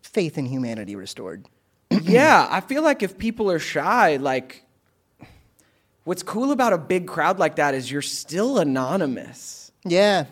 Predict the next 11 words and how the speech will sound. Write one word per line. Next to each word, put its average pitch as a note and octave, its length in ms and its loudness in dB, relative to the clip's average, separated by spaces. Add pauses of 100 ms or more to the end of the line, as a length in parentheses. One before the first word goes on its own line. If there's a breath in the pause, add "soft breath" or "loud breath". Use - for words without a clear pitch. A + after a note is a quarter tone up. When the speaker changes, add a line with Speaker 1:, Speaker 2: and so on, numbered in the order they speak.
Speaker 2:
You E3+ 120 -6
know, F3+ 180 4
like, F#3+ 200 4
if E3+ 100 -8
people A#3+ 240 0
are A3 80 4
shy, F#3 640 2
like, E3+ 200 0
a D3 100 2
ten-person F#3+ 960 -2
room D3 540 -2